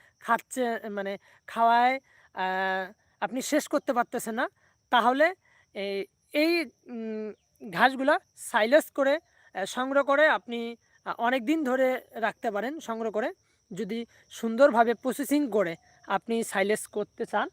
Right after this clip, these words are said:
তাহলে সাইলেজ করতে পারবেন। আহ, আমি বলতে চাই, যদি কারো, আহ, অরিজিনাল ভুট্টার সাইলেজ,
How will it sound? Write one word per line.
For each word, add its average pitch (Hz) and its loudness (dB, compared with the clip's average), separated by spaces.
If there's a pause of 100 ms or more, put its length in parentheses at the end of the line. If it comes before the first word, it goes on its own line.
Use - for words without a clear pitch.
(320)
তাহলে 202 0
সাইলেজ 220 -2
করতে 202 -2
পারবেন। 165 -6
আহ, - -6
আমি 247 0
বলতে 302 8
চাই, 294 6 (400)
যদি 262 2
কারো, 247 8
আহ, - -6
অরিজিনাল 320 8
ভুট্টার 262 8
সাইলেজ, 285 6